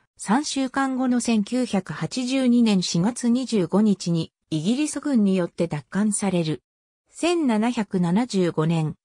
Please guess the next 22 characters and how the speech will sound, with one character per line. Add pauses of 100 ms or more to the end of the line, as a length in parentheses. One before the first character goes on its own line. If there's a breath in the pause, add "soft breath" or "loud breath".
(160)
ジ
ェ
ー
ム
ズ・
ク
ッ (100)
ク
に
よ
っ
て (260)
南
の
八
島
が
発 (120)
見
さ
れ
た。